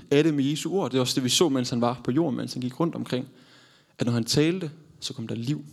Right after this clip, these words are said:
Hans ord, det skabte en ny virkelighed. Og det, sådan har det også altid været. Sådan har det været fra begyndelsen af. Jesus var med fra starten. Alt blev til ved ham. Alt det om, hvad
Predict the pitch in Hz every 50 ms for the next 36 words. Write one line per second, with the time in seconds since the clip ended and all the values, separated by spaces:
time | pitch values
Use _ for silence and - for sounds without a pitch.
0 | - - _ - - 120 123 - 156 156 135 113 - 117 - - 139 131 135 -
1 | - - 120 123 127 120 113 117 139 147 - - 113 - - - - - - -
2 | - - - - - _ _ _ _ _ - - 127 131 135 - 180 160 135 127
3 | 117 123 127 127 - - - - - 180 156 - - 110 110 110 - - - 135
4 | 123 117 113 113 117 123 - - 113 127 123 123 - 160 143 107 - - - 104
5 | 107 107 117 120 131 139 139 - 131 - - 113 117 117 123 127 - - - -
6 | - - _ _ _ _ - - - - - - - - - - - - - -
7 | _ _ _ _ - - - 151 147 135 143 - - 113 113 - - 123 117 123
8 | 131 - - - - - _ _ - - 113 113 123 123 - - - - _ -
9 | - 107 101 104 120 - - - _ _ _ _ _ _ _ _ _ _ _ _
10 | _ - - - - - - 156 147 - - 135 127 123 127 - - - 123 117
11 | 113 113 110 117 120 131